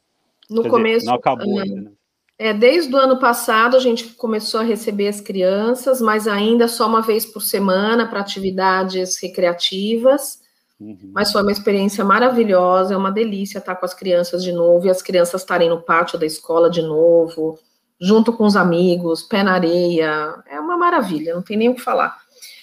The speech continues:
Speaker 2: Sim.
Speaker 1: É, aí esse ano a gente pôde voltar a começar o ano letivo com as aulas,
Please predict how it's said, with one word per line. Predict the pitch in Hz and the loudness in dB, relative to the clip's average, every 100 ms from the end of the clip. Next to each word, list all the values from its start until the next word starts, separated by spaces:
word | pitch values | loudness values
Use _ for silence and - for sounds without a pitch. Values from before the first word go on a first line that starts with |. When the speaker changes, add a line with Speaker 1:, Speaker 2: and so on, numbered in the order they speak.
| - | -16
Speaker 2:
Sim. | 117 98 | -12 -4
Speaker 1:
É, | 185 190 185 185 185 180 180 175 180 - | 2 4 4 4 4 4 2 2 0 -4
aí | 214 233 | -2 2
esse | 269 - 254 | 2 2 2
ano | 247 277 | 4 4
a | |
gente | 285 277 285 | 0 -4 -4
pôde | 262 240 269 | 2 4 4
voltar | 269 240 240 226 | 2 0 0 -2
a | 233 | -2
começar | 240 220 - 220 | -4 -6 -6 -4
o | 226 | -2
ano | 208 214 233 254 262 | 0 0 2 2 2
letivo | 240 226 - 220 220 226 | 0 -4 -6 -6 -4 -4
com | 226 | -4
as | 208 196 | -4 0
aulas, | 185 185 208 240 277 277 - | 0 0 0 0 -2 -4 -16